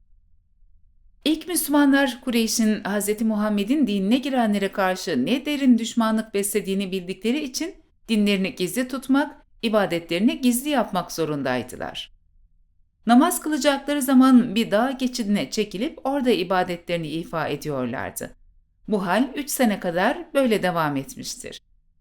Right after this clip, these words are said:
İbn Esir'in tarihinde nakline göre Resul-i Ekrem Efendimiz öğle ibadetini harem-i şerifte ifa edebiliyordu. Fakat ekseri ibadetlerini o da dağ geçidi gibi tenha bir yere çekilip orada yapardı.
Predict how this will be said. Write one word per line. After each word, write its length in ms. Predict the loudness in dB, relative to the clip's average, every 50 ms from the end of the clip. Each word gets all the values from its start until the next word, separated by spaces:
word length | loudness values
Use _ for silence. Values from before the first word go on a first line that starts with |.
| _ _ _ _ _ _ _ _ _ _ _ _ -2
İbn 200 | 0 0 0 0
Esir'in 580 | 0 0 0 0 0 0 0 0 -2 -2 -4 -8 -8
tarihinde 680 | -2 4 6 6 6 6 6 4 4 4 4 2 2 2
nakline 400 | 0 0 -2 0 2 4 4 4
göre 360 | 4 0 -2 -2 -4 -6 -6 -8 -16 -10 -4 -2
Resul-i 320 | -2 0 0 0 0 0
Ekrem 460 | 0 -2 -4 -2 -2 -2 -2 -2 -2
Efendimiz 680 | -6 -4 -2 0 0 2 2 4 2 2 2 0 -6 -8 -12 -8 _ 6
öğle 280 | 6 6 6 4 2
ibadetini 640 | 2 2 2 4 4 4 2 2 2 0 -2 -2 -2
harem-i 400 | -2 -2 0 0 2 2 2 2
şerifte 440 | 2 0 2 2 2 0 0 -2 -2
ifa 380 | 0 -2 -2 0 0 0 2 2
edebiliyordu. 880 | 2 2 2 0 0 0 -2 0 0 0 0 -2 -4 -6 -8 -10 -12 -14 _ _ _ _ _ _ _
Fakat 380 | 0 0 2 2 0 -2 -4 -6 -4 -2
ekseri 420 | -2 0 0 0 0 0 0 0
ibadetlerini 1000 | -2 -2 -2 0 0 0 0 0 -4 -4 -2 -2 -2 -2 0 0 -2 -2 -2 -8 -6 -2
o 140 | -2 0 2
da 220 | 4 2 2 2 0
dağ 180 | 0 0 0 -2
geçidi 460 | -2 -4 -6 -6 -6 -8 -8 -8 -8
gibi 280 | -8 -8 -6 -6 -6 0
tenha 460 | 2 2 4 4 4 2 2 0 -2
bir 60 | -2
yere 260 | -2 0 0 0 -2
çekilip 540 | -2 -4 -6 -4 -4 -4 -4 -6 -6 -4 -2
orada 260 | 0 0 2 2 0
yapardı. 640 | 0 0 0 -2 -4 -6 -6 -6 -6 -8 -10 -12 -12